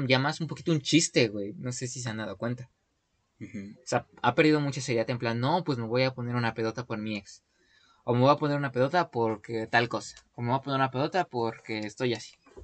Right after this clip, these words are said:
Speaker 2: Porque hoy se puede brindar.
Speaker 1: Ajá, exactamente. Y este, y se pierde,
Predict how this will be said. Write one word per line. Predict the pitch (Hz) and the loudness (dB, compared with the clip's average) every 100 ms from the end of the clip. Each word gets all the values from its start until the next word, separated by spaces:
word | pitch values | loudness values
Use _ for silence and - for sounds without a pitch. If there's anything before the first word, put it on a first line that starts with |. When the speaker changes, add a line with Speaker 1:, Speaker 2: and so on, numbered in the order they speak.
| - | -16
Speaker 2:
Porque | - - 123 | -14 -10 -6
hoy | 143 135 | -4 -4
se | - | -2
puede | 131 113 | 0 0
brindar. | 104 98 95 - | -2 -12 -16 -4
Speaker 1:
Ajá, | 123 120 156 | 0 6 6
exactamente. | 170 - 170 180 170 | 6 2 2 0 2
Y | 117 123 131 | 2 4 4
este, | 127 143 | 2 -2
y | 123 | -2
se | 131 139 | 0 -2
pierde, | - 160 170 190 185 | 2 2 4 2 0